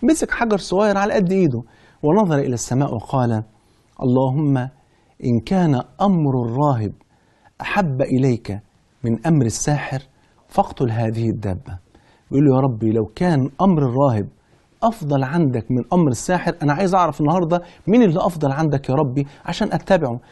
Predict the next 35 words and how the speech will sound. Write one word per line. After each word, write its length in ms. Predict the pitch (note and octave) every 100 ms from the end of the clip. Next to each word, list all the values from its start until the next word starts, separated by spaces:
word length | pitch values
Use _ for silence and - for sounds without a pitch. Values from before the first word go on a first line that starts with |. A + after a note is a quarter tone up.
| - -
هل 160 | C#4
هو 140 | C4+ B3
الساحر 400 | - G#3+ - D#3+
دوت؟ 280 | F3+ F#3+ F#3+ - -
ولو 200 | G3+ B3
إن 120 | B3+
أنا 120 | A#3
مش 160 | G#3 G3+
مطمن 400 | G3 F3+ F#3+ G#3
له 60 |
ولا 140 | G3+ G3
مستريح 420 | D#3 E3 F3+ F3
له، 100 | F3 - - -
بس 160 | -
هل 100 | A3
هو 140 | C4 A3+
الساحر 380 | - G#3+ G3 -
أفضل 240 | G3+ F#3 E3+
من 160 | D#3+
الراهب 320 | D#3 F#3 E3+ E3+ _ _ _ _ -
ولا 220 | A#2 A2+
الراهب 280 | C3 D#3 B2 -
أفضل 280 | C#3+ A#2+ A2+
من 120 | A2
الساحر؟ 420 | G#2 B2 G#2+ G#2 - - -
فيا 260 | - C3+
ربي"، 360 | C#3+ F3 A#2 A2
وعشان 300 | - - A#2+
كده 160 | G#2+ A#2
الغلام 260 | A#2 C#3+ E3
أصلًا 340 | E3+ - C#3+
كان 140 | C3+
محب 300 | B2+ - E3+
جدًا 300 | C#3 F3 D#3+
للراهب، 500 | C#3 C3+ C#3+ F3 E3